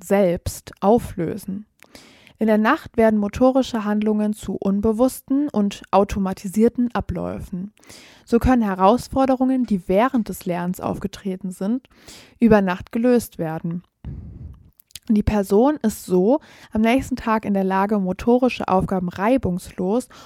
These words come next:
und ohne längere Pause zu bewältigen. Schlaf ermöglicht somit die Entwicklung von automatisierten Fähigkeiten und das ist schon ganz schön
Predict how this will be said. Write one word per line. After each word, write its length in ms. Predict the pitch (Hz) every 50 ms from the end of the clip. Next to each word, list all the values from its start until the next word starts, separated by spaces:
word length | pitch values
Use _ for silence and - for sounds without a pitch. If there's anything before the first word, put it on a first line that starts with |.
| - - _
und 220 | 208 202 196 - - _ _ _ _
ohne 300 | - 277 320 320 285 247
längere 420 | 226 220 214 214 208 202 - 190
Pause 520 | - - - - 170 170 185 196 - 240 220
zu 160 | - - 226
bewältigen. 840 | 220 233 202 202 185 175 190 185 - - 175 - - 180 196 208 - - - - - - _ - _ _ _ _ _
Schlaf 400 | _ - - 208 185 196 262 277
ermöglicht 540 | - - 226 226 240 254 - - 233 214 - -
somit 340 | 220 214 220 226 220 -
die 60 | - 190
Entwicklung 480 | 196 190 - 202 208 233 247 247 247
von 160 | 220 - -
automatisierten 800 | - 180 180 180 - 196 185 185 - 208 180 - 202 196 - 240
Fähigkeiten 720 | 233 - - 262 233 208 - - - 175 170 - - 185 196
und 240 | - 202 196 - -
das 180 | 190 175 -
ist 140 | - 202 -
schon 160 | - 208 202
ganz 180 | 202 208 214 -
schön 220 | - 254 254 262